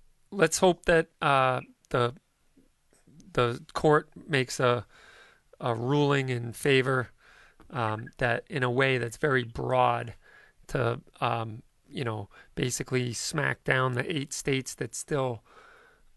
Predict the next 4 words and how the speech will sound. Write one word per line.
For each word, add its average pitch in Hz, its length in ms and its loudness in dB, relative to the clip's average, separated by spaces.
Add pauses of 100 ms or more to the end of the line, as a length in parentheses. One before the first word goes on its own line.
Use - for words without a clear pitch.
archaically 131 1040 0
restrict - 540 -2
people's 127 400 -6
rights. 131 480 -4